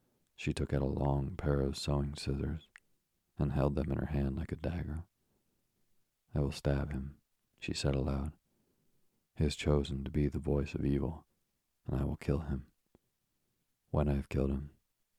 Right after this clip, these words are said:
something will snap within myself, and I will die also. It will be a release for all of us." In her girlhood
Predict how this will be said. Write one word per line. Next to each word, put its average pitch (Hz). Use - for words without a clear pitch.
something 71
will 69
snap 71
within 69
myself, 71
and 71
I 69
will 69
die 69
also. 71
It -
will 76
be 73
a 69
release 71
for 71
all 71
of 69
us." 73
In 76
her 76
girlhood 71